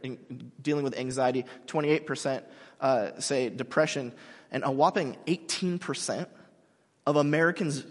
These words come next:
surveyed have, have talked about suicidal ideation for, for a period. Those are, like, stunning,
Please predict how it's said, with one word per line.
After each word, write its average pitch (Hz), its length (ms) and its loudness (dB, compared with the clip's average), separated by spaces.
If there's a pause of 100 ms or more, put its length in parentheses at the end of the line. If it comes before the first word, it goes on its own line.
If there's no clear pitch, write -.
surveyed 160 460 0
have, 143 400 0 (220)
have 147 120 0
talked - 300 0
about 131 300 4
suicidal 143 520 2
ideation 117 480 -2
for, 110 200 -6 (180)
for - 140 -4
a 101 40 -2
period. 110 460 -6 (1400)
Those 185 220 6
are, 233 80 6
like, 156 180 8
stunning, 127 840 2